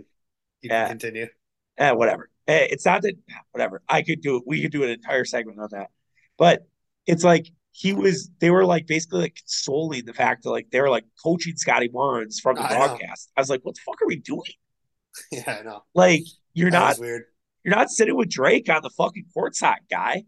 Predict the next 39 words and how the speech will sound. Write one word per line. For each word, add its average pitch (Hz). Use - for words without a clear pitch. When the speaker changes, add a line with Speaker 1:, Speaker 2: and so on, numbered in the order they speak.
Speaker 1:
<laughs> -
Speaker 2:
Like, 156
Speaker 1:
Yeah, 117
that 151
was 160
Speaker 2:
I 180
Speaker 1:
kinda 143
weird. 123
Speaker 2:
It 208
was. -
Speaker 1:
The 156
other, 160
the 156
Speaker 2:
Oh, 160
Speaker 1:
other 160
one 127
Speaker 2:
God. -
Speaker 1:
that 143
got 143
me 143
recently 131
was, 127
uh, 113
nice 127
voice 120
crack. 110
The 131
other 139
Speaker 2:
Oh, -
Speaker 1:
one 156
that 147
Speaker 2:
boy. -
Speaker 1:
got 143
me 135
re-, 131
recently 127
was, 120
uh, 110
uh, 104